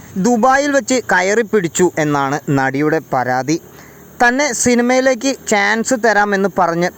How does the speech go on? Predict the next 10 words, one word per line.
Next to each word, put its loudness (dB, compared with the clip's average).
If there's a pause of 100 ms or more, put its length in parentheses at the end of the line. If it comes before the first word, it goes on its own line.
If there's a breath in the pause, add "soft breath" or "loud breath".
പറ്റിച്ചാണ് 0 (100)
ഫ്ലാറ്റിലേക്ക് -2
കൊണ്ടുപോയത്. -2 (280 loud breath)
അവിടെ 0
വെച്ച് -2 (100)
ആവശ്യം -2
കഴിഞ്ഞപ്പോൾ 0 (160)
തന്നെ -4 (120)
തള്ളിക്കളഞ്ഞു -2
എന്നാണ് -2